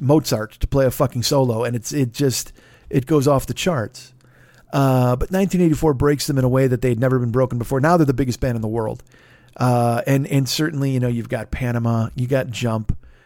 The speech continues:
you've got fucking Hot for Teacher, which, uh, which, I mean, again, I can't, <laughs> literally, there's no,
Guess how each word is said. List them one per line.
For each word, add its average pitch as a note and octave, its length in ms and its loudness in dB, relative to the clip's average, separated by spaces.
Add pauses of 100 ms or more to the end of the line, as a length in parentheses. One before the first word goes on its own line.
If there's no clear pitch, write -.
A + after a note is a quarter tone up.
(140)
you've B2 160 0
got C3 300 -2
fucking A#2+ 540 -2
Hot A#2+ 220 -2
for - 100 -6
Teacher, G#2+ 500 -4 (800)
which, B2+ 340 0
uh, A2+ 480 -2 (140)
which, - 440 -2 (140)
I C3 80 0
mean, B2 220 0
again, D#3 260 -2
I D3 80 2
can't, E3 480 -2 (280)
<laughs> - 200 -20
literally, E3+ 380 -2
there's E3 300 0
no, F3+ 380 6